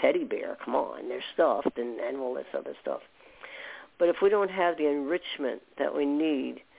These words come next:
in our lives to help us walk tall, to feel tall, to, uh, feel good about ourselves, um, and certainly the trust has been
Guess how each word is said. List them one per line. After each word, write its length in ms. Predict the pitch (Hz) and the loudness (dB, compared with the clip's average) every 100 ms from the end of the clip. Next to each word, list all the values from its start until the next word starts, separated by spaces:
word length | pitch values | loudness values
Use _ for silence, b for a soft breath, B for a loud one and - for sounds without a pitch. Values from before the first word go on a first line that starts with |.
| B B | B B
in 120 | - 143 | 2 6
our 180 | 143 | 6
lives 440 | 135 147 147 120 123 - | 6 6 6 4 0 -4
to 60 | |
help 360 | 147 - 151 151 | -4 2 2 4
us 160 | 135 127 - - - | 2 2 -6 -16 -18
walk 400 | - 156 156 147 - | -8 2 4 4 0
tall, 380 | - 147 123 110 - _ B B B | 0 2 2 0 -8 _ B B B
to 80 | - - | -4 0
feel 280 | 196 170 147 - | 4 4 4 0
tall, 380 | 151 123 107 98 - B B B B - | 0 0 -2 -6 -16 B B B B 2
to, 300 | 175 165 156 | 4 4 4
uh, 120 | 139 143 - | 4 4 2
feel 160 | 175 | -2
good 280 | 143 147 170 | -2 0 0
about 280 | 151 135 139 | 0 0 -2
ourselves, 600 | 135 139 - 135 104 - - - B B B B B | -4 -4 -4 -2 -4 -10 -18 -20 B B B B B
um, 420 | - 151 143 143 - - - | 4 6 6 0 -6 -12 -2
and 160 | 170 165 | 0 2
certainly 280 | 190 180 156 | 2 2 4
the 100 | 143 - | 2 2
trust 200 | 160 151 | 0 0
has 160 | 151 135 | -2 -2
been 180 | 135 | -2